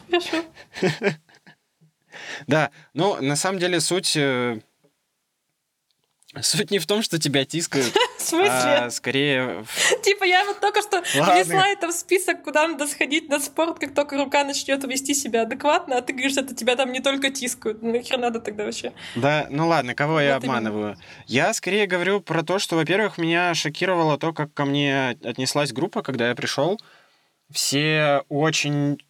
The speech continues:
Speaker 2: в-, как-то, не знаю, а, господи, я не помню, как это слово,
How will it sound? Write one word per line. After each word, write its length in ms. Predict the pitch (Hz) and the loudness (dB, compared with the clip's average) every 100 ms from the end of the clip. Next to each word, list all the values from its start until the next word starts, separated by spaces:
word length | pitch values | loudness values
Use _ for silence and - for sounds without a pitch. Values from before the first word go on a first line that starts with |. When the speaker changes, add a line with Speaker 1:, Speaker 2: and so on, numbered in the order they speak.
| _ _ | _ _
Speaker 2:
в-, 220 | - - | -20 -14
как-то, 420 | - 120 - 127 123 | -10 -6 0 0 2
не 120 | 127 | 0
знаю, 540 | 120 120 117 113 110 - _ _ _ - | 0 0 0 0 -2 -8 _ _ _ -6
а, 520 | 110 104 101 98 98 | -2 0 0 -2 -4
господи, 320 | 117 - 107 | -4 -4 -2
я 200 | 117 190 | 0 0
не 100 | 196 | -2
помню, 240 | - 143 107 | -2 -4 -2
как 180 | 110 - | -4 -6
это 160 | - | -6
слово, 480 | - 131 139 107 | -2 -2 0 -2